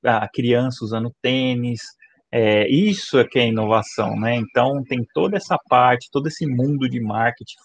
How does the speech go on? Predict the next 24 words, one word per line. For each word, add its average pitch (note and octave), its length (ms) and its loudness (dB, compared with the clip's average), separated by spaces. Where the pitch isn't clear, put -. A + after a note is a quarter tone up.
fora A#2+ 380 4
do, G#2 240 -2
do, A2 360 2
do, A2+ 420 -4
dos A#2 180 -2
jogos, B2 480 4
né? B2+ 220 0
Que - 80 -8
os G2+ 80 -4
jogos G#2+ 240 -2
já A2 120 0
s-, - 160 -16
tem A#2+ 160 2
vários C#3+ 340 4
jogos C#3 240 2
do B2 100 -2
Sonic A#2 460 -4
que - 0 -
pra B2+ 160 2
mim A#2 240 -2
foram A#2 280 -2
um A2 120 -6
fracasso, A#2 720 0
né? D#3 220 0